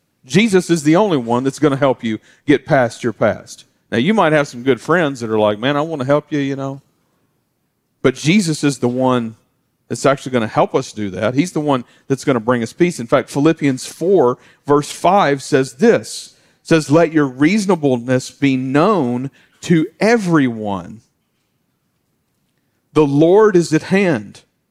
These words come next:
Do not be anxious about anything, but in everything by prayer,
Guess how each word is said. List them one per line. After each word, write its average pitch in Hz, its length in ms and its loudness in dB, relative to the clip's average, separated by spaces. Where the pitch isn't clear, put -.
Do 165 120 4
not 165 380 0
be 175 220 0
anxious - 960 -4
about 151 340 0
anything, 160 640 -4
but 156 120 4
in 151 160 0
everything 165 580 0
by 139 160 0
prayer, 170 440 0